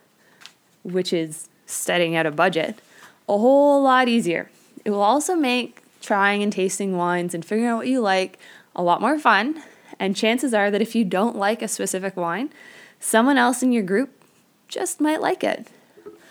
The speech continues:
So a bottle of wine, a standard seven hundred fifty milliliter bottle, holds five five-ounce pours, plus a little bit,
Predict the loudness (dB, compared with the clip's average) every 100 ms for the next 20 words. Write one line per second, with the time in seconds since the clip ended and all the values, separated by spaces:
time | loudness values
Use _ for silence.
0 | -20 -8 0 4 6 6 4 4 2 0
1 | 0 2 2 0 -2 -2 -2 -2 -2 -2
2 | -4 -2 -4 -6 -6 -4 -4 -2 -2 -2
3 | 0 -2 -2 -6 -12 -20 -20 _ -2 0
4 | 0 0 4 4 4 0 -2 0 2 2
5 | 0 -2 -8 -2 0 0 -2 -8 -14 _
6 | _ _ _ _ -20 -12 -2 -2 0 -2
7 | -2 0 0 -2